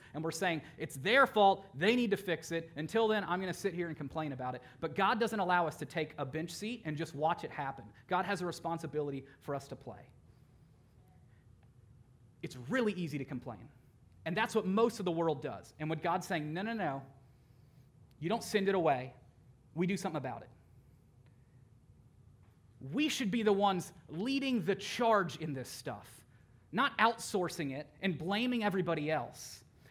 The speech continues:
Like, instead of focusing so much on complaining about the problems around us, we should be the one creating new solutions for it and proactively looking for ways to help the people around us in every way. We should be the one filling up the town committees.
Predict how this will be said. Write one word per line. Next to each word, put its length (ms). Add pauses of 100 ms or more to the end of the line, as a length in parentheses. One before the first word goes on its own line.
Like, 160
instead 300
of 100
focusing 500
so 200
much 180
on 160
complaining 640
about 200
the 80
problems 480
around 360
us, 120 (200)
we 160
should 160
be 80
the 100
one 220
creating 680
new 160
solutions 640
for 300
it 80 (220)
and 180
proactively 1000 (180)
looking 400
for 160
ways 300
to 100
help 260
the 60
people 340
around 360
us 180 (220)
in 140
every 340
way. 480 (420)
We 180
should 160
be 100
the 80
one 220
filling 320
up 100
the 80
town 300
committees. 500